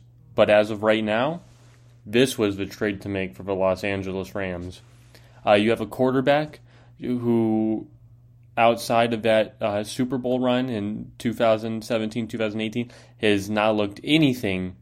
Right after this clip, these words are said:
like his previous self. He has not looked like the same quarterback since he's made it to the Pro Bowl, has been selected to the Pro Bowl, uh,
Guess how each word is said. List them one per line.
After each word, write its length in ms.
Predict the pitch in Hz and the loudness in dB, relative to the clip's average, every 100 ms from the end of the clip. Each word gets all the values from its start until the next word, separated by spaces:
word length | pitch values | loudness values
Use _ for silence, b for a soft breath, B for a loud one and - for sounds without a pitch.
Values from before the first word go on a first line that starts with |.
| - _ _ _ _ - - | -20 _ _ _ _ -16 0
like 240 | 110 110 | 2 2
his 140 | 110 | -2
previous 520 | - 110 101 95 92 - | -4 -2 -2 -2 -6 -4
self. 460 | 101 87 85 - _ _ _ _ _ _ _ _ - | -2 -2 -4 -16 _ _ _ _ _ _ _ _ -8
He 140 | 117 | -2
has 140 | 104 98 | -2 0
not 240 | 107 113 | 0 2
looked 200 | 117 107 | 0 0
like 160 | 110 - | -2 -4
the 60 | |
same 260 | 98 104 98 | -6 -4 -4
quarterback 480 | - 113 110 110 110 | -4 -2 2 2 2
since 180 | 107 104 | -4 -6
he's 140 | 101 | -4
made 180 | 104 104 | -2 -4
it 120 | 101 | -4
to 60 | 98 | -6
the 120 | 95 | -6
Pro 240 | 95 117 | -2 -2
Bowl, 180 | 107 107 | 0 -2
has 80 | 107 | -2
been 140 | 101 | -8
selected 360 | 92 104 104 107 | -2 0 0 -2
to 100 | 104 | -6
the 40 | |
Pro 200 | 107 104 | -4 -4
Bowl, 260 | 101 101 101 B B B B | -4 -6 -8 B B B B
uh, 500 | 101 98 95 92 92 | 0 4 4 4 0